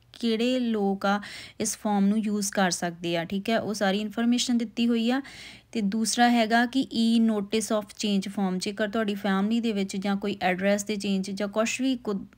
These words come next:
ਉਹਨਾਂ ਨੂੰ ਲੱਗਦਾ ਤੁਹਾਨੂੰ ਦੱਸਣਾ ਚਾਹੀਦਾ ਤਾਂ ਉਹ ਚੇਂਜ ਦੇ ਲਈ ਤੁਹਾਨੂੰ ਇਹ ਫਾਰਮ ਯੂਜ਼ ਕਰਨਾ ਪੈਣਾ। ਤੁਸੀਂ ਇਸ ਫਾਰਮ ਨੂੰ ਵੀ ਆਨਲਾਈਨ ਫਿਲ ਕਰ ਸਕਦੇ ਹੋ। ਤਾਂ ਇਸ ਤੋਂ ਬਾਅਦ ਤੁਹਾਡੇ ਕੋਲੇ ਹੈਗੇ ਨੇ ਨੀਚੇ ਦਿੱਤੇ ਹੋਏ,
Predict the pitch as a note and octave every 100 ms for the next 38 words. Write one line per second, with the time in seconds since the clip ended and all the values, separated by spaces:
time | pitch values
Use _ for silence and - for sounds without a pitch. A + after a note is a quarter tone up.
0 | - _ F#3+ G#3 A3+ A#3+ A#3+ G#3 F#3+ F#3
1 | F#3+ G3 A3 G#3+ F#3+ F#3+ A3 A3 G3+ F3+
2 | G3 G3 A3 - G3+ A#3 A#3 - - -
3 | - - _ - _ B3 B3 B3+ B3 C4
4 | A#3 A3+ A#3 A3 G#3+ G#3 - G3 F#3 F#3
5 | F#3 - G3 F#3+ F#3+ F#3+ A3+ - _ _
6 | _ _ _ _ - _ - - A3 A3
7 | G#3+ - A3+ G3+ G3+ G#3 G#3+ G#3 G3 F#3+
8 | G3 G3 G#3 G#3 G#3+ A3 G#3 G#3+ G3+ G#3
9 | A#3+ C4+ - _ - G3+ B3 A#3 - B3+
10 | A#3+ A#3+ A#3 A#3+ A3 G#3 G#3 G#3+ A3 G3+
11 | G#3+ A3 A3 G#3 G3 G3+ G3 G3 G3+ G#3
12 | G#3